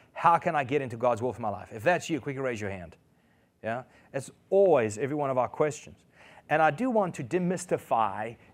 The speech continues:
demystify this whole idea of the will of God. Because most people live in such, um, what would you say? Um, you know, they're never sure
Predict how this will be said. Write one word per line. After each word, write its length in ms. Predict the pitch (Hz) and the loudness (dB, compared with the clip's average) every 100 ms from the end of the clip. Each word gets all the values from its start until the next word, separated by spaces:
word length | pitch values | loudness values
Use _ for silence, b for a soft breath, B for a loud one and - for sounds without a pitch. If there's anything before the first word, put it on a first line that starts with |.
| 127 | -12
demystify 1120 | 110 202 185 180 - 170 - 127 107 110 113 - | -4 -2 0 -2 -4 -6 -2 -2 -2 -4 -8 -6
this 160 | 156 - | -4 -4
whole 420 | - - 202 202 | -10 -2 0 0
idea 800 | 185 165 131 123 135 104 98 104 b b _ | -2 -4 -6 -8 -8 -8 -10 -12 b b _
of 200 | 147 139 | 2 2
the 100 | 147 | 0
will 260 | 123 143 135 | -2 0 0
of 140 | 117 | 0
God. 340 | 113 85 80 - _ _ _ _ _ _ _ _ _ _ B B B | -2 -2 -6 -16 _ _ _ _ _ _ _ _ _ _ B B B
Because 360 | 170 185 190 156 | 0 4 2 4
most 300 | 190 240 - | 4 4 0
people 340 | 147 151 143 | -4 -2 -2
live 220 | 131 131 - | -2 -6 -6
in 140 | 127 | -8
such, 420 | - - 214 - - _ _ _ b b b _ | -2 2 2 0 -18 _ _ _ b b b _
um, 480 | 127 120 120 120 110 - | 2 4 2 -2 -12 -8
what 260 | 143 - - | -8 -8 -10
would 140 | 123 | -10
you 80 | 120 | -10
say? 460 | - 147 104 95 - b b _ _ _ 113 | -6 -6 -6 -10 -18 b b _ _ _ -8
Um, 280 | 104 98 95 - _ _ _ _ _ _ _ _ - - _ _ _ _ | -6 -8 -12 -20 _ _ _ _ _ _ _ _ -20 -20 _ _ _ _
you 100 | 139 | -2
know, 100 | 147 | 0
they're 140 | 147 | 0
never 320 | 147 190 233 233 | 0 -2 0 0
sure 800 | - - - - 247 208 143 | -2 -8 -6 0 6 6 6